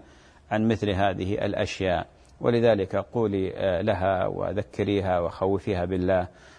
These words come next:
وقولي لها، يعني، "ارجعي إلى دين الله، ارجعي إلى دين الإسلام، واجتهدي عليه في هذا". وإذا كان عندها شيء من الشبه ممكن تعرضونها على أحد العلماء أو تطلبون من أحد طلاب العلم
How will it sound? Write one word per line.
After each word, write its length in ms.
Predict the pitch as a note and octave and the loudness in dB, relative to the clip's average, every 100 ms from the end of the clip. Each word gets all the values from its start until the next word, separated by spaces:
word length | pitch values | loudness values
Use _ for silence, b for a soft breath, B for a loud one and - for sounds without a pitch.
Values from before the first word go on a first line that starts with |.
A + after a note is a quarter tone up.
| B | B
وقولي 380 | B2+ A#2+ A#2 G#2 | -4 0 2 2
لها، 360 | G2 F#2+ G2 G2+ | 2 0 0 0
يعني، 480 | G#2 F2+ F#2+ F#2+ | 0 0 0 -2
"ارجعي 400 | A#2+ G2+ G2 F#2 | -2 0 0 2
إلى 160 | F#2+ F#2 | 2 0
دين 220 | F#2+ F#2+ | 0 0
الله، 380 | F2+ F2+ F2+ F2 | 0 0 0 -2
ارجعي 360 | F#2+ G#2+ F#2+ G2 | -4 -2 0 2
إلى 160 | F#2 | 2
دين 220 | F2+ F#2+ | 0 -2
الإسلام، 540 | D#2+ C#2 - F#2+ F2+ F2+ - B B - | -2 -4 -2 0 0 -4 -12 B B -12
واجتهدي 720 | - F#2+ - - D#3+ A2 G2 | -4 -2 -2 -2 0 2 2
عليه 220 | F2 G2+ | 4 4
في 200 | F#2+ - | 2 -2
هذا". 300 | F2 F2+ F#2 | -4 -2 0
وإذا 480 | C#3+ D#3+ C3 A#2+ - - b b b - | 0 2 4 4 2 -2 b b b -2
كان 240 | C#3+ B2 | 0 0
عندها 380 | G2+ A2 G2+ G2 | -2 -2 0 -2
شيء 220 | - G#2+ | 0 -2
من 160 | F#2+ F#2 | 0 -4
الشبه 460 | - G#2+ G2 F#2 | -6 -4 -2 0
ممكن 360 | A#2+ E3 A2+ F#2 | 0 0 -2 -2
تعرضونها 600 | G2 F#2+ G2 G#2+ G2 F2+ | 0 0 2 0 0 0
على 240 | F2 F2+ | 0 -2
أحد 260 | F2 - F2+ | -2 -2 -2
العلماء 600 | F2 G#2 F#2+ F2 F2+ F#2+ | 0 2 2 0 -4 -4
أو 80 | B1+ | -6
تطلبون 520 | G#2+ G#2 G2+ G#2 G#2 | -6 -4 -2 0 0
من 120 | F#2 | -2
أحد 400 | F2+ - G2+ F2 - | -4 -2 -2 -2 -4
طلاب 340 | F#2+ F#2+ F2+ | 0 0 0
العلم 360 | F2+ G2 G2+ | -2 0 0